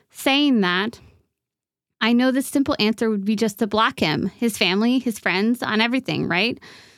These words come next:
So that way I don't see any of his old posts anymore or old pictures. So there are minimal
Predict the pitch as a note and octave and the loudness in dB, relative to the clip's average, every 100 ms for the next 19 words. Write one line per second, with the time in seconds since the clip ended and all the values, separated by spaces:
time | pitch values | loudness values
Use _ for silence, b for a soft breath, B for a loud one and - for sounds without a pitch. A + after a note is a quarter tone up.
0 | B - A3+ C4+ C#4+ A3+ G#3 G3+ G#3 A3+ | B -2 0 0 0 0 2 0 -2 -2
1 | B3 A3+ G#3+ G#3+ G3 F3+ A3 A#3+ - A3+ | -2 0 0 0 0 -2 -2 -2 0 0
2 | G#3+ - F#3+ F#3+ F#3+ F#3 F#3 - F#3+ F#3 | 0 -2 -2 0 0 0 -2 -2 -2 -2
3 | G3 G3 A#3+ - F3 F3+ - - B B | -2 -2 -4 -4 -6 -6 -10 -20 B B
4 | _ - A#3 A3 A3 G#3 G3 G#3 B3 B3+ | _ -2 0 2 2 2 2 2 2 2
5 | B3 | 0